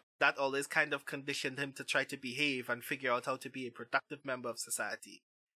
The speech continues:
But now that she's dead, fuck all that shit. And he makes this really bad analogy that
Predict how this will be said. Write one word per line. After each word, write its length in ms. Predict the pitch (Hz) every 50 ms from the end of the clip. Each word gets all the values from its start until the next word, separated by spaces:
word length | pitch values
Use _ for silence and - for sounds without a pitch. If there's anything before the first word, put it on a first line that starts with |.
| _ _ -
But 100 | 120 127
now 140 | 135 131
that 140 | 127 131 123
she's 260 | - - 127 117 -
dead, 360 | - - 226 233 165 156 185 277 - _ _ _ _ _ _
fuck 380 | - - - - - - - -
all 220 | 143 139 127 123 117
that 260 | - 131 120 120 -
shit. 320 | - - - 123 113 117 - - - - _ _ _ _ _ _ _ _ -
And 200 | 156 156 156 147
he 100 | 151 170
makes 320 | 151 151 151 147 143 -
this 180 | - 156 - - 151 139 _
really 360 | - 180 175 165 170 175 170 - _
bad 320 | - 156 156 160 160 156 151
analogy 800 | 143 143 139 135 131 135 131 127 131 123 - 123 123 113 110 - _ _ -
that 220 | 143 139 139 -